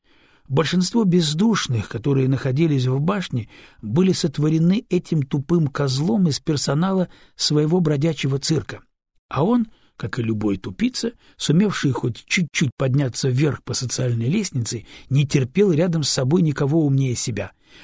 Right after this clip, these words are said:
Поэтому и бездушные у него оказались такими никакими. Короче, несмотря на то, что он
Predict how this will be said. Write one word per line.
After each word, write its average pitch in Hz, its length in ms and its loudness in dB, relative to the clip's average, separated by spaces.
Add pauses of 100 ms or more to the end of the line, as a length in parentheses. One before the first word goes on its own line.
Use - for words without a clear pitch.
(140)
Поэтому 180 460 2
и - 160 0
бездушные 156 960 2
у 143 100 0
него 123 200 0
оказались 123 600 -2
такими 180 760 0 (320)
никакими. 139 760 -2 (260)
Короче, 160 520 2
несмотря 160 680 2
на 143 160 2
то, 151 200 2
что - 260 -2
он 131 180 0